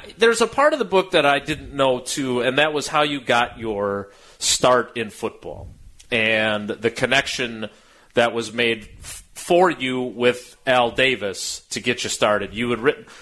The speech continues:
you know, you were basically me, uh, writing for, uh, about pro football, and then you obviously became much more successful. What, um,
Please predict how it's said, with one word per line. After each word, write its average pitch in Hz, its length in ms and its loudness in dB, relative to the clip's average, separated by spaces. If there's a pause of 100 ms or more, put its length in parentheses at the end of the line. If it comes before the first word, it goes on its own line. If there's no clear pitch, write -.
(120)
you 139 60 2
know, 113 200 2 (220)
you 147 140 4
were 175 100 6
basically 127 920 0 (440)
me, 120 460 -2 (560)
uh, 113 340 4 (200)
writing 139 600 0
for, 120 560 2
uh, 120 140 0 (100)
about 135 320 2
pro 147 160 -2
football, 117 600 2
and 123 180 0
then 123 140 0
you 127 160 2
obviously 110 360 -2
became 104 380 -6
much 110 240 -4
more 107 80 -4
successful. 147 640 0 (340)
What, 226 420 2
um, 208 320 -2